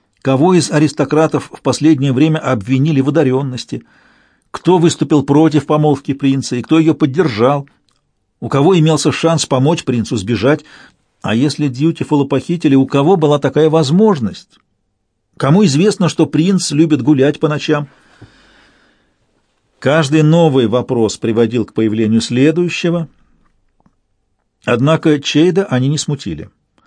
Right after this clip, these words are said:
Он знал, как найти ответы на них, и у него росла уверенность, что вместе мы справимся с любыми трудностями. После недолгого молчания старик сказал:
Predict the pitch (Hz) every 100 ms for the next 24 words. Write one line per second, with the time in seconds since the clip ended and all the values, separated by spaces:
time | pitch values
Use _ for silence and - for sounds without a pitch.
0 | _ _ _ _ _ _ _ _ _ 127
1 | 143 143 147 120 - 135 120 113 98 98
2 | 92 120 160 151 151 147 - _ 117 113
3 | 120 135 127 135 127 113 123 143 131 117
4 | - 110 98 127 170 196 - - 185 131
5 | - 123 147 151 143 - 131 127 113 131
6 | 160 165 135 123 95 - 85 78 - _
7 | _ _ _ _ _ _ _ _ _ _
8 | _ _ _ _ _ _ _ - 135 139
9 | 139 123 131 135 104 104 104 104 - 147
10 | 156 131 117 113 120 - 113 107 87